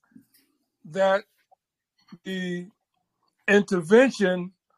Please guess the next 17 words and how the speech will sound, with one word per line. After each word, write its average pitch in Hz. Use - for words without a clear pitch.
of 180
the 175
worldwide 202
shutdown 196
due 196
to 190
the 170
disease 214
that 180
took 208
so 233
many 220
people 220
around 196
the 196
world, 185
again, 214